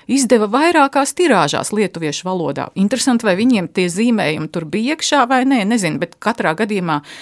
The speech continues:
savukārt Jānis Zālīts savā atmiņu grāmatā atcerās, viņš piemin šo te savu sarunu ar tā laika veselības aizsardzības ministru Vilhelmu Kaņepu, kur Kaņepes viņam saka, nekādas disertācijas, jo Zālīts taisījās rakstīt disertāciju, nekādas disertācijas,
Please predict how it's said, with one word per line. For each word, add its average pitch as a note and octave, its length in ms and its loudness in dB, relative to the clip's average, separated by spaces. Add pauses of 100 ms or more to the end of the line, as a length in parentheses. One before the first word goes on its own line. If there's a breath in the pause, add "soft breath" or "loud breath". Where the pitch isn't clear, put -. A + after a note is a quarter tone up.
(100)
savukārt E3+ 600 -2
Jānis E3+ 400 0
Zālīts D4 460 2
savā E3+ 340 2
atmiņu E3+ 320 -4
grāmatā D#3 680 -2 (280 loud breath)
atcerās, C#3+ 760 -2
viņš F3 240 -4
piemin G#3 420 0
šo E3+ 240 -2
te F3+ 80 -4
savu F3 320 0
sarunu F#3 480 0
ar D3 80 -4
tā F3 220 0
laika D#3 240 -2
veselības F3 420 -6
aizsardzības G3 480 -4
ministru F#3 400 -6
Vilhelmu D#3 480 -2
Kaņepu, - 640 -2 (480 loud breath)
kur - 160 -8
Kaņepes F3+ 360 -4
viņam D3 160 -4
saka, B3+ 380 0
nekādas D#3 560 0
disertācijas, C4+ 840 -2
jo G3+ 120 -2
Zālīts F#3 420 -2
taisījās D#3 420 -6
rakstīt C3+ 340 -10
disertāciju, C#4+ 640 -6
nekādas E3+ 440 -2
disertācijas, D4+ 800 -2